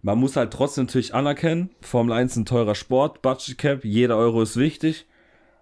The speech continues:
Schumacher hat leider in Saudi-Arabien das Auto komplett zerlegt, ebenso wie in Monaco komplett zerlegt. Zweimal Schaden von ü-, weit über einer Million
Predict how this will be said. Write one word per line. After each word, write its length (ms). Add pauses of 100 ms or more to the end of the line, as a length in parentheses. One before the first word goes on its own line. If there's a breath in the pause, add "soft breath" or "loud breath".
(440 soft breath)
Schumacher 420
hat 140
leider 340
in 140
Saudi-Arabien 760
das 260
Auto 520
komplett 480
zerlegt, 520 (520)
ebenso 520
wie 80
in 80
Monaco 420
komplett 400
zerlegt. 360
Zweimal 680
Schaden 460
von 220
ü-, 180
weit 240
über 160
einer 120
Million 540